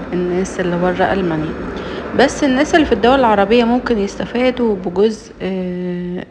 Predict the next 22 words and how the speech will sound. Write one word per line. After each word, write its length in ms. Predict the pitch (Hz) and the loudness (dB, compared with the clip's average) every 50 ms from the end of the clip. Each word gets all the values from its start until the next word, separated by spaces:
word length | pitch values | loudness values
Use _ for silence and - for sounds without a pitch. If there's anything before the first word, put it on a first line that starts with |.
| - - - | -16 -12 -6
من 240 | 175 180 185 180 185 | -4 -2 0 0 0
المعلومات 560 | 180 175 175 175 175 175 175 175 185 202 208 196 - | 0 -2 -2 -2 -2 -2 -2 -2 -2 -4 -4 -8 -8
دي. 160 | - 262 339 - - - - - - - - - - - - - - - | -8 -8 -8 -8 -12 -20 -20 -20 -20 -20 -20 -20 -20 -20 -20 -20 -6 -2
ممكن 300 | 196 202 208 - 214 185 | 0 0 2 2 2 2
يدوروا 500 | 185 180 165 170 170 175 190 208 220 214 | 2 0 2 2 2 2 2 2 0 0
يشوفوا 720 | 202 196 - - 202 220 214 - - 220 214 208 - - | -2 -4 0 0 0 0 0 -4 -2 0 0 0 0 -2
الموضوع 480 | 175 180 175 170 165 170 - 190 196 190 | -4 -4 -4 -4 -6 -4 -2 0 -2 0
ده 120 | 190 190 | 0 0
بيتطبق 540 | 185 185 190 190 - - 185 180 180 - - | 0 0 -4 -4 -6 -8 -6 -4 -4 -4 -4
عندهم 500 | 185 175 175 160 185 185 190 190 175 170 | -6 -8 -6 -6 -6 -4 -4 -4 -4 -4
ولا 220 | 165 160 156 160 | -6 -6 -6 -6
لأ، 400 | 160 185 - - - 262 302 359 403 - - - - - - - - - - - - | -8 -8 -10 -8 -6 -4 -4 -4 -6 -10 -18 -20 -20 -20 -20 -20 -20 -20 -20 -10 -6
وإن 140 | 202 202 | -6 -4
شاء 280 | - - 233 - - 202 | -2 2 2 2 2 0
الله 400 | 196 190 190 185 190 202 202 202 | -2 -2 -2 -2 -2 -2 -2 -2
يكون 440 | 190 180 180 180 - - 196 190 185 | -2 -2 -4 -6 -4 -4 -4 -4 -2
بينفع 400 | 175 175 175 180 185 180 - - | -2 -2 -2 -2 -4 -4 -8 -12
عندكم. 440 | - - - - - - - - - - - - _ _ - - _ - - - - - - - - _ _ - - - _ - - - - - | -10 -10 -14 -14 -16 -16 -16 -18 -18 -18 -20 -20 _ _ -20 -20 _ -20 -20 -20 -20 -20 -20 -20 -20 _ _ -20 -20 -20 _ -16 -16 -16 -10 -8
الموضوع 420 | 208 196 196 185 180 220 226 233 | -4 -4 -4 -2 -2 -2 -2 0
الأول 640 | 220 196 - - 208 220 233 254 262 254 262 254 - - - | -2 -2 -2 0 0 0 0 -2 -4 -4 -6 -8 -10 -10 -12
حلو 260 | - - 208 196 190 | -6 -4 -2 -2 -2
قوي، 360 | 170 - 180 202 220 247 294 | -2 -2 -4 -4 -6 -6 -8